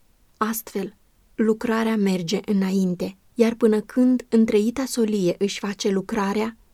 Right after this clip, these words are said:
la marea strigare a celui de-al treilea înger, acești agenți vor avea ocazia să primească adevărul și unii dintre ei vor fi convertiți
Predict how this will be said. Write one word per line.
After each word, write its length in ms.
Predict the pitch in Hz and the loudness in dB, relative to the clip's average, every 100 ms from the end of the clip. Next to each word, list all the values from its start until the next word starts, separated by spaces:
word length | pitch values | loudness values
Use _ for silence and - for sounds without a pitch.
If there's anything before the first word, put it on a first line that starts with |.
| _ - | _ -2
la 220 | 220 208 | 2 4
marea 360 | 202 233 247 | 4 4 0
strigare 720 | 240 - 208 180 202 190 175 - | -2 -4 -2 0 0 -2 -6 -6
a 120 | 185 | -10
celui 360 | - 196 196 | -4 -2 0
de-al 240 | 180 196 185 | 0 0 -2
treilea 500 | - 214 214 214 - | 0 0 2 -2 -2
înger, 540 | 214 202 196 208 214 - _ _ - | 0 2 2 -2 -4 -12 _ _ -6
acești 500 | 220 - 254 247 - | -4 -2 -2 -2 -2
agenți 680 | 240 190 190 185 196 - - _ _ _ | -2 0 0 0 -4 -8 -16 _ _ _
vor 220 | 220 214 | 0 0
avea 320 | 202 185 202 | 0 0 0
ocazia 580 | 202 196 202 196 190 202 | -2 -4 -6 -4 -2 -4
să 160 | - 202 | -4 -4
primească 600 | 214 196 196 185 - - | 0 0 0 -2 -6 -4
adevărul 680 | 208 196 185 214 202 190 - _ _ | -4 -2 0 0 -2 -6 -10 _ _
și 300 | - 240 - | -2 -2 4
unii 320 | 247 269 277 | 4 6 4
dintre 280 | 226 226 226 | 4 4 4
ei 420 | 202 202 190 185 _ - | 2 2 0 -4 _ 0
vor 240 | 208 220 | 4 4
fi 180 | 233 233 | 2 0
convertiți 880 | 220 202 196 196 - 196 185 - | 2 2 0 -4 -4 -6 -6 -12